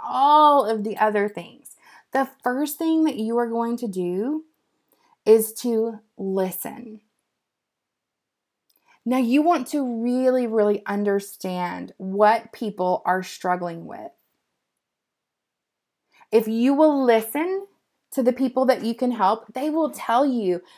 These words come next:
the exact problems that they want help solving. Now, there is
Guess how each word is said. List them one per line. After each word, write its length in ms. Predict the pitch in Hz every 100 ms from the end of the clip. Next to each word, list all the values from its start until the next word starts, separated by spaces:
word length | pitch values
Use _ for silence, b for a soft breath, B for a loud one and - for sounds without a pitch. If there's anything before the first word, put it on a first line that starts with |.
| b
the 80 | 247
exact 600 | 208 190 202 240 - -
problems 560 | - 202 214 196 185
that 160 | 190 185
they 140 | 185
want 360 | 180 180 190 -
help 320 | - 185 -
solving. 580 | - 185 180 175 127 - _ _ _ _ _ _ _ _ _ _ _ _ _ - B B B B B B
Now, 140 | 226
there 240 | 214 233 226
is 180 | 220